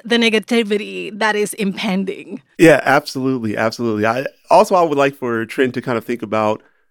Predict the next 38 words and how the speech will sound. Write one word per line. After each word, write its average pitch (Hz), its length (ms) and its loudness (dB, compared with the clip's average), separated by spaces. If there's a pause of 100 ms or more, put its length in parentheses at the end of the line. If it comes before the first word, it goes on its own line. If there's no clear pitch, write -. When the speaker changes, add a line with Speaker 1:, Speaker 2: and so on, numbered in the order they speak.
(140)
Speaker 2:
you 127 120 -2
know, 107 140 2
his 110 200 -2
why, 113 420 -2 (380)
why 117 320 4
he 127 160 -4
doesn't 113 400 0
like 127 220 0
to 143 60 -4
be 131 140 -2
around 131 280 2
other 127 140 0
people. 131 520 -2 (180)
Uh, 104 260 0
what 113 240 2
is 123 120 2
it 113 80 0
about 110 280 0
being 110 220 0
around 113 300 0
other 110 160 -2
people 113 320 -6
that 98 180 -2
drains 110 400 0
his 123 140 -2
social 117 260 0
battery 113 380 0
so 110 180 -2
quickly? 123 460 -2 (320)
I'm 139 240 6
wondering 139 420 4
if 123 240 -4
it's - 320 -4 (160)
what 120 180 0
he's 120 160 -2
telling 120 240 2
himself 110 360 -2
beforehand 160 600 0